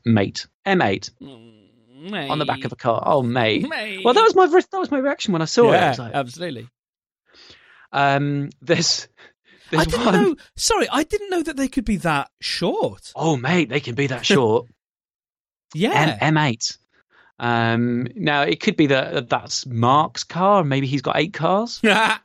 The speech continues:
Speaker 1: So, like, like, maybe he's running a Thunderbird s-, system. <laughs>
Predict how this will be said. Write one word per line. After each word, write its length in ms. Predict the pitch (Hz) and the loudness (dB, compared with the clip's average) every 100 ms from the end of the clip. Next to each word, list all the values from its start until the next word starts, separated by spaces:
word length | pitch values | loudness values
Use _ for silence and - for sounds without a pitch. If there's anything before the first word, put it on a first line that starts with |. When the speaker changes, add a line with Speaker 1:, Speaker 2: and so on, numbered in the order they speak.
| _ | _
Speaker 1:
So, 140 | - 147 135 | -2 2 2
like, 320 | 135 143 180 | 2 0 0
like, 240 | 175 160 | 0 0
maybe 160 | 156 147 | 0 -2
he's 100 | 139 | 0
running 160 | 139 131 | 0 0
a 40 | |
Thunderbird 480 | - 156 156 160 151 | 0 -2 2 2 2
s-, 160 | - - _ | -2 -10 _
system. 600 | - 175 160 - 214 233 _ _ _ | -8 -6 -2 0 0 0 _ _ _
<laughs> 300 | _ _ - | _ _ -4